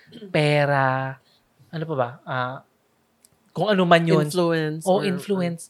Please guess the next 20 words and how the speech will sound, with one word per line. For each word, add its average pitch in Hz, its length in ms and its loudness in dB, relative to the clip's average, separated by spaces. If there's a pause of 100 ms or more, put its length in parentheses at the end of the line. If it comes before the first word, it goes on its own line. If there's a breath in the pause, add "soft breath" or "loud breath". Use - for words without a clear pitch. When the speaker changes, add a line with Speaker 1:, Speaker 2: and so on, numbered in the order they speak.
(120)
Speaker 1:
oh. 139 180 -18 (460)
Speaker 2:
Talo 233 320 -4
na 240 100 -4
ni 233 140 -4
Taylor 202 300 2
Swift 196 260 -8
lahat 208 340 -4
yan. 170 320 -6
Speaker 1:
Parang, 151 680 0 (720)
parang, 143 480 -12
kasi 247 220 0
Speaker 2:
Hmm. 277 100 6
Speaker 1:
ano 302 220 4
eh, 220 120 6
feeling 254 300 -2
ko 240 100 4
ano 220 160 4
talaga 214 240 2
siya, 196 140 -2
performer. 196 840 6